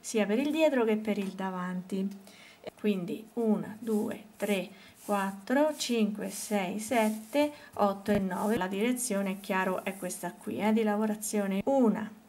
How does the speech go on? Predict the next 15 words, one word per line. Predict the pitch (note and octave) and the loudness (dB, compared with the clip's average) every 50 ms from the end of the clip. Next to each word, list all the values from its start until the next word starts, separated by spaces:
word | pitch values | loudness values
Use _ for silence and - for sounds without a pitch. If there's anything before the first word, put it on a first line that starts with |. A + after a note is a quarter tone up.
| _ | _
due, | - - G#3+ G#3 A#3+ A#3+ A3+ A3+ B3+ C#4+ D#4+ F4 F4 - - - - - - - _ - - - - _ _ _ _ _ | -12 -8 -4 -2 -2 -2 0 2 4 4 4 2 0 -4 -12 -20 -20 -20 -20 -20 _ -20 -20 -20 -20 _ _ _ _ _
tre, | - A3 A3+ A#3 A3 G3+ - - - - - - - - - - - _ _ - _ | -2 0 2 2 2 0 0 -2 -8 -14 -20 -20 -20 -20 -20 -20 -20 _ _ -20 _
quattro, | - - G3+ G3 F3 F#3+ G3 - - - - - - - | -6 -4 -2 -2 -2 -2 -6 -12 -16 -16 -14 -14 -14 -12
cinque, | - - - A#3+ A3+ G#3+ G#3 - B3+ - - - A#3 A3 G#3+ - - - - - - - - - _ _ | -10 -6 -4 0 2 2 2 0 -2 -6 -8 -10 -10 -10 -10 -12 -18 -20 -20 -20 -20 -20 -20 -20 _ _
sei, | - - - - - G#3+ G#3+ G#3 F#3+ G3+ - - - | -12 -10 -8 -6 -2 0 0 2 0 -2 -6 -8 -12
sette, | - - A3 A3 A3 G#3+ G#3+ - - - - D4+ D#4 D#4+ D#4+ - - - - | -10 -4 -2 0 0 -2 -4 -8 -14 -4 0 2 2 2 0 -4 -12 -16 -2
otto | - G#3 G3+ F#3+ F#3+ - - - - G#3 G3+ G3+ G3+ - - - - _ _ | 0 0 0 0 -2 -8 -12 -6 -4 -2 -2 -2 -4 -6 -14 -20 -20 _ _
e | - G#3+ A3+ A3+ A3 - - - - - _ _ _ _ _ _ _ _ | 0 0 0 0 -2 -4 -12 -20 -20 -20 _ _ _ _ _ _ _ _
nove, | - G#3 G3+ F#3+ F#3 F#3 F#3 G3 G3+ G3+ G3 G3 G3 - - - | -4 -2 -2 -2 -4 -4 -2 -2 -2 -2 -2 -4 -6 -12 -16 -6
eh, | - A#3 C4+ D4+ - - | -2 0 0 0 -2 -4
prima | - B3+ B3+ A3+ A3 G#3+ | 2 4 4 6 6 6
di | G#3 A3 | 4 4
iniziare | C4+ D4+ D4 C#4+ - - F#3+ F3 F3 F#3+ F#3+ F#3+ | 2 2 0 -2 -4 -4 -2 -2 -2 -2 -2 -4
lo | G3 F#3+ | -4 -4
scalfo | G3 - - - - - - - G3 - - - F#3+ F#3+ G3+ G#3 | -6 -8 -10 -8 -6 -6 -6 -6 -8 -10 -8 -4 -2 -2 -2 -2